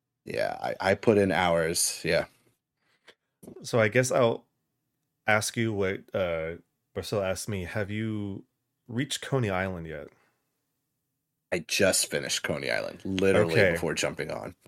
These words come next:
Speaker 2: So I'm on the precipice of that. So I, so that's kind of our barometer right now. I'm, I'm almost there. So
Speaker 1: Okay,
Speaker 2: s-
Speaker 1: but everything before we've done. Okay, I got a gauge
Speaker 2: Yeah.
Speaker 1: for it. Okay.
Speaker 2: So, you know,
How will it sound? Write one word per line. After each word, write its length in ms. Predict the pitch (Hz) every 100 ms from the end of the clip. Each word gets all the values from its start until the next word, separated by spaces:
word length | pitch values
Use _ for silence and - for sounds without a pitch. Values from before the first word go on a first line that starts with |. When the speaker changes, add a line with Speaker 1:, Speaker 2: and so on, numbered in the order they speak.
| _ -
Speaker 2:
So 400 | - - 113 104
I'm 240 | 90 113 139
on 120 | 143
the 80 | 117
precipice 680 | - 123 123 127 101 90 98
of 140 | 82
that. 260 | 85 82 101
So 360 | - 95 98 110
I, 180 | 104 101
so 220 | - - 107
that's 200 | 117 -
kind 180 | 127
of 80 | 107
our 100 | 104
barometer 420 | 101 95 98 87
right 220 | 80 85 85
now. 160 | 82
I'm, 160 | 85 -
I'm 240 | 95 85 90
almost 400 | 101 104 98 -
there. 300 | 85 78 - _ - - - _ _
So 560 | - - 104 95 92 -
Speaker 1:
Okay, 220 | 127 127 -
Speaker 2:
s- 120 | -
Speaker 1:
but 120 | 113
everything 300 | 135 151 143
before 440 | 131 - 135 127
we've 300 | 113 113 98
done. 280 | - 98 82 -
Okay, 220 | 110 76
I 100 | 98
got 140 | 104 87
a 40 |
gauge 300 | - 82 98
Speaker 2:
Yeah. 0 |
Speaker 1:
for 180 | 78 -
it. 60 | -
Okay. 200 | 101 80 - _ _ _ _ -
Speaker 2:
So, 480 | - 117 101 101 -
you 80 | 113
know, 200 | 85 87